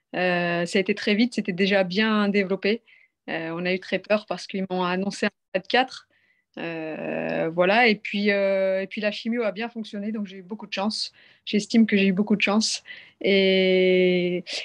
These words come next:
et on m'a annoncé la rémission il y a quelques, quelques semaines, là, deux, deux semaines. Euh, voilà, rémission totale. Euh, avec toujours la crainte d'une rechute, c'est quelque chose que j'ai, que je garde en tête forcément, hein, mais, euh,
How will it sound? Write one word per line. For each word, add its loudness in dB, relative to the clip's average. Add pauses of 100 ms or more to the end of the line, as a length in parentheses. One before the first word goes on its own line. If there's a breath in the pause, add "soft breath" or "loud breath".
et 4
on 6
m'a 6
annoncé 4
la 4
rémission 2
il 2
y 2
a 0
quelques, -2
quelques -2
semaines, -4
là, -2
deux, -6
deux -6
semaines. -4 (440)
Euh, 0
voilà, -2
rémission -2
totale. -2 (400)
Euh, -8 (240)
avec 0
toujours 6
la 4
crainte -4 (640)
d'une 0
rechute, -2
c'est -8
quelque -8
chose -4
que -2
j'ai, 0
que -4
je -2
garde -2
en -10
tête -2
forcément, -2
hein, 0
mais, 2
euh, 4